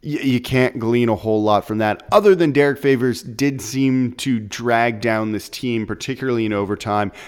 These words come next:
And after maybe the first three minutes, he certainly was the weak link. Another thing that kind of jumps out at you is lineups with Brandon Ingram do not rebound particularly well. And that's something we're gonna talk about in the next segment.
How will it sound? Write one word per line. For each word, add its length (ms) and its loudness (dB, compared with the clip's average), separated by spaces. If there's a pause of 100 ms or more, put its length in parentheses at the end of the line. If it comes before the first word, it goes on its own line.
(100)
And 120 0
after 420 2
maybe 300 2
the 100 2
first 380 -4
three 320 -2
minutes, 360 -2
he 140 -6
certainly 460 -4
was 160 -4
the 100 -4
weak 300 -6
link. 260 -2 (200)
Another 280 2
thing 120 0
that 100 -6
kind 160 0
of 80 -4
jumps 260 -2
out 160 2
at 80 0
you 140 -2
is 100 -6
lineups 380 -2
with 120 -6
Brandon 300 -2
Ingram 360 -2
do 120 -6
not 380 -2
rebound 480 -2
particularly 580 -8
well. 400 -4 (320)
And 160 0
that's 180 2
something 300 -4
we're 140 -2
gonna 140 -2
talk 300 -2
about 400 -4
in 60 -4
the 60 -2
next 300 -4
segment. 420 -2